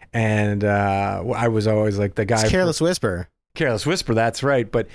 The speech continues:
Speaker 1: she was like, "Kenny G," and we're like, "He plays the clarinet." And then we looked it up, and she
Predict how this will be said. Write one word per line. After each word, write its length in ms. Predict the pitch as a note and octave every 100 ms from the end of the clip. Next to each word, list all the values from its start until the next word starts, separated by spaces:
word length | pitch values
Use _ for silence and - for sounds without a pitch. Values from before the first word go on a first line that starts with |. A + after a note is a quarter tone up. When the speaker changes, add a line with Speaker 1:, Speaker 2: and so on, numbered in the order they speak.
| -
Speaker 1:
she 120 | - E3
was 100 | C3+
like, 140 | A#2+
"Kenny 280 | - D#3+ C#3+
G," 180 | C3+ D#3
and 100 | B2
we're 60 |
like, 180 | A#2 G#2+
"He 120 | F#3+
plays 280 | G3 C#4+ G#3+
the 80 | -
clarinet." 800 | - D#3+ C3+ A2+ C3+ C#3+ G2 - _ - -
And 160 | - B2
then 120 | C3
we 100 | B2
looked 260 | A#2 A#2 -
it 80 | G#2+
up, 180 | G2+
and 80 | F#2+
she 180 | - A#2